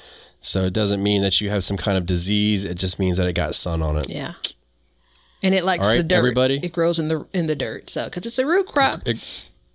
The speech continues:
Speaker 1: it's a root crop, so you never know what you get till you pull it.
Speaker 2: <laughs>
Speaker 1: All right, everybody. So that is our You Should Grow series.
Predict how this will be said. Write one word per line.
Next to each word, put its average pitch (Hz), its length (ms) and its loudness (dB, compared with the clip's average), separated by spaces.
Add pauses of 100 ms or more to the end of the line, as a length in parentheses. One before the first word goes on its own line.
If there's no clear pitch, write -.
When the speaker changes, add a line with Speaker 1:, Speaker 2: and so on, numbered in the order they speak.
(140)
Speaker 1:
it's - 140 -2
a 165 60 0
root 190 200 0
crop, - 260 -4
so - 100 2
you 123 40 2
never 143 160 4
know 156 100 2
what 156 120 2
you 156 60 -4
get 170 160 -2
till 170 140 0
you 175 80 2
pull 202 240 2
it. 185 200 2
Speaker 2:
<laughs> - 380 -4
Speaker 1:
All 285 120 -2
right, 131 140 4
everybody. 143 440 4
So - 240 2
that 139 260 2
is 151 380 2
our 127 360 2
You 120 160 2
Should 127 180 2
Grow 127 180 2
series. 156 540 2